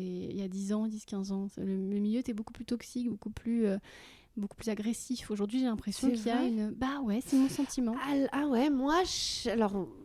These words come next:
Speaker 2: moi, ce, ce que j'ai vu, c'est que j'ai l'impression qu'ils sont, la nouvelle génération est moins névrosée. Alors, je sais pas si c'est bien ou pas. Je suis en admiration parce qu'ils ont une confiance en eux hallucinante.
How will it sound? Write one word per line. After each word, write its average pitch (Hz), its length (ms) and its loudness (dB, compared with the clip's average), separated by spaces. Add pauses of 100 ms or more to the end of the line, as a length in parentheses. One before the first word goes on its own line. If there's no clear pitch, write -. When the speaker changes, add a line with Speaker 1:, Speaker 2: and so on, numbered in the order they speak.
(360)
Speaker 2:
moi, 240 140 -4
ce, - 580 -10
ce - 60 -12
que 254 120 4
j'ai 214 160 4
vu, 262 200 2
c'est - 240 -2
que - 260 -4
j'ai 202 160 -2
l'impression 190 640 -2
qu'ils - 260 -6
sont, 180 540 0
la 180 240 4
nouvelle 233 240 2
génération 220 420 0
est 285 60 2
moins 247 200 6
névrosée. 220 680 2 (640)
Alors, 208 140 8
je 240 80 6
sais 233 80 2
pas 330 120 6
si 262 180 0
c'est 233 160 2
bien 233 400 2
ou 220 100 2
pas. 262 320 2 (220)
Je 190 160 -2
suis - 160 0
en 202 320 4
admiration 247 760 2
parce - 300 -8
qu'ils - 260 -8
ont 196 60 0
une 180 120 0
confiance - 680 0
en 214 80 -4
eux 202 200 -2 (800)
hallucinante. 285 960 4